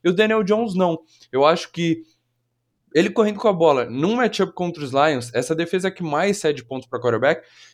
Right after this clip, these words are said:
eu acho que o Daniel Jones tem bastante upside, sim, né? É, teve uma big play com o Darius Slayton semana passada também, então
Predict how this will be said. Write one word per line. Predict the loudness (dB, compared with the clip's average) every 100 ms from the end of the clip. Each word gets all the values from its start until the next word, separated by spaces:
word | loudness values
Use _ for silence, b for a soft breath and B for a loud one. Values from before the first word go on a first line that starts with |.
| b 4
eu |
acho | 4 2
que | -2
o |
Daniel | -2 0
Jones | -2 -4 -4 -14
tem | _ 0 2
bastante | 0 -2 -2 -6 -6
upside, | -12 0 0 0 -6
sim, | -4 -2 -4 _ _ _
né? | -2 -2 -4 b b
É, | -4 -2 -2 -4 -6
teve | -4
uma | -2 -2
big | -4 -6
play | -4 -4
com | -2
o |
Darius | -2 -2 -2
Slayton | -6 -6 -12
semana | -12 -10 -10
passada | -12 -2 0 2 -2
também, | -6 -6
então | 0 0 0